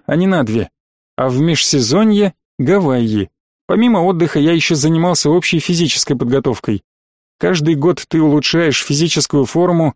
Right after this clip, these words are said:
развиваешься, и для меня Гавайи — идеальное место для этого. Обычно я тренировался по утрам и днём, а оставшийся день проводил в расслабленном состоянии, пропуская пару стаканчиков,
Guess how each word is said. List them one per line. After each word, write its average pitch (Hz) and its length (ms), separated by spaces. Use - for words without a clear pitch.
развиваешься, 127 920
и 180 100
для 156 160
меня 185 260
Гавайи — 135 600
идеальное 156 640
место 160 380
для 147 160
этого. 113 440
Обычно 196 400
я 180 180
тренировался 175 640
по 170 100
утрам 170 440
и 160 40
днём, 165 460
а 135 140
оставшийся 185 560
день 156 240
проводил 160 460
в 147 40
расслабленном 170 600
состоянии, 139 640
пропуская 156 500
пару 147 220
стаканчиков, 170 760